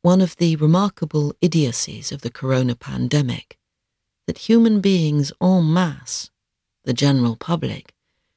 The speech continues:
just assume that the coronavirus is in some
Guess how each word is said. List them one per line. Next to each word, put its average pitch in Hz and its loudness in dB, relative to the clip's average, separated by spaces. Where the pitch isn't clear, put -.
just - 0
assume 170 0
that 151 2
the 156 0
coronavirus 165 0
is 151 -2
in 156 2
some 165 -4